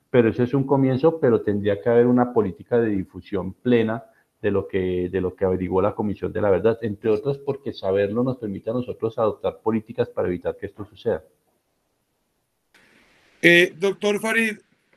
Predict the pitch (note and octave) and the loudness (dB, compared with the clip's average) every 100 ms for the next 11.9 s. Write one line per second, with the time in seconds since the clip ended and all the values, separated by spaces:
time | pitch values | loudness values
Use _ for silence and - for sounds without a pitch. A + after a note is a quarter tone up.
0 | _ _ - A#3 A#3 A#3+ B3+ - A3+ G#3 | _ _ -8 -2 -2 -2 -6 -10 -8 -4
1 | F#3+ F3+ D#3+ _ G3 F3+ - G#3 A#3+ A#3+ | -4 -4 -8 _ -12 -12 -12 -8 -6 -6
2 | A#3+ A3+ F#3+ F3 F3 F#3 G3+ A3 G#3+ F#3 | -10 -12 -12 -12 -10 -4 -4 -4 -6 -8
3 | F3+ E3 D#3+ D#3+ E3 G3 G3+ G3 G#3 G3+ | -6 -6 -8 -10 -12 -12 -12 -12 -10 -12
4 | E3+ - D3 F3 G3 F#3+ F3+ D3+ C#3 C#3+ | -14 -20 -20 -20 -20 -20 -20 -16 -12 -10
5 | D#3 _ _ _ _ _ _ - G3 G3 | -10 _ _ _ _ _ _ -8 -6 -4
6 | G#3 G#3+ _ A3 G#3+ G3+ A3 G#3 E3 - | -6 -8 _ -8 -8 -8 -12 -10 -12 -12
7 | F3+ D#3+ - G3 G3 G3+ G3 F#3 D3 - | -14 -10 -6 -4 -4 -6 -8 -14 -18 -20
8 | _ _ G3 F#3+ F3+ F#3 G#3+ - F#3 E3+ | _ _ -10 -8 -6 -6 -10 -10 -14 -14
9 | - E3+ E3 G3 G3 G3 F3+ A3+ G#3 - | -12 -16 -12 -14 -12 -14 -6 -4 -4 -10
10 | - - _ _ _ _ _ - D#3+ - | -20 -20 _ _ _ _ _ -18 -16 -10
11 | F3+ F3+ F#3 G3 G3+ F#3+ F3 D3+ B2+ | -8 -8 -6 -6 -4 -4 -4 -8 -12